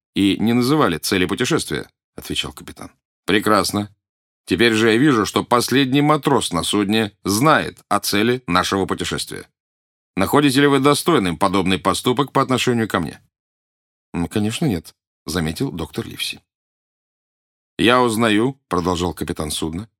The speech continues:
«что мы отправляемся искать клад. Узнаю это, заметьте, от своих подчиненных.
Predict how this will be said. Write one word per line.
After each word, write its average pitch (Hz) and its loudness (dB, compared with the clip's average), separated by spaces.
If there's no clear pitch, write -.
«что - 0
мы 127 4
отправляемся 117 2
искать 113 0
клад. - -4
Узнаю 90 2
это, 110 4
заметьте, 104 2
от 113 -2
своих 92 2
подчиненных. 110 -2